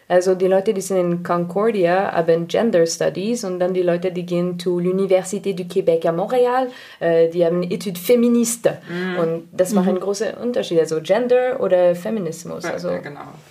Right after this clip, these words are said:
Speaker 2: Mhm.
Speaker 1: Und also das, das bedeutet, dass auch also die Radikalfeministen haben viel zu lernen von,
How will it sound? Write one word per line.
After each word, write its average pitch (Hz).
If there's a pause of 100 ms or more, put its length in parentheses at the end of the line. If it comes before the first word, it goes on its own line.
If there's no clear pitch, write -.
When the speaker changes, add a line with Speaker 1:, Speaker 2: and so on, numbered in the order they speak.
(300)
Speaker 2:
Mhm. 170
Speaker 1:
Und 185
also 185
das, 185 (260)
das 185
bedeutet, 190
dass 180
auch 175
also 170
die 165
Radikalfeministen 165
haben 160
viel 185
zu 175
lernen 170
von, 165